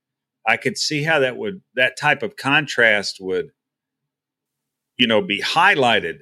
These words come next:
as the gospel's first unfolding. And I think it, for us, it seems like,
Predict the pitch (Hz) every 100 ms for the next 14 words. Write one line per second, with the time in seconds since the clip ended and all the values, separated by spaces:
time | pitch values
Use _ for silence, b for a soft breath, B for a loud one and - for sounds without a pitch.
0 | - 110 107 98 107 110 131 - 98 -
1 | 120 120 - 107 92 - 120 117 92 71
2 | _ b b b 180 208 202 247 202 135
3 | 165 165 196 185 143 113 - 160 156 143
4 | - 131 123 110